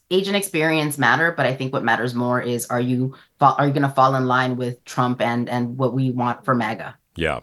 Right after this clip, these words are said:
Speaker 2: that's certainly true down in Bakersfield. Here's a question from Matthew, who writes, "How do we grapple with misinformation during these races? How do you stand by the numbers that you put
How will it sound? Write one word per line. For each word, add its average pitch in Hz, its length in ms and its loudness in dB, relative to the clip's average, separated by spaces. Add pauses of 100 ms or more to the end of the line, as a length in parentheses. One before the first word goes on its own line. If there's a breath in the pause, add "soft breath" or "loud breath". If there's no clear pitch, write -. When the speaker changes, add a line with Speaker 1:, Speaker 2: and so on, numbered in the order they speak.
Speaker 2:
that's 80 200 -8
certainly 78 200 -10
true 80 200 -10
down 76 180 -4
in 69 80 -8
Bakersfield. 76 600 -12 (260 loud breath)
Here's 147 160 6
a 139 100 8
question 123 380 4
from 101 260 2
Matthew, 113 380 2
who 107 100 -4
writes, 104 320 2
"How 127 80 2
do 165 60 -2
we 190 100 -4
grapple 110 380 2
with 87 160 -2
misinformation 110 920 0
during 71 240 -4
these 69 180 -10
races? 82 360 -2
How 110 140 -2
do 143 60 0
you 143 100 -2
stand 120 400 2
by 113 200 6
the 120 100 0
numbers 127 400 0
that 107 100 2
you 101 100 -6
put 104 220 -4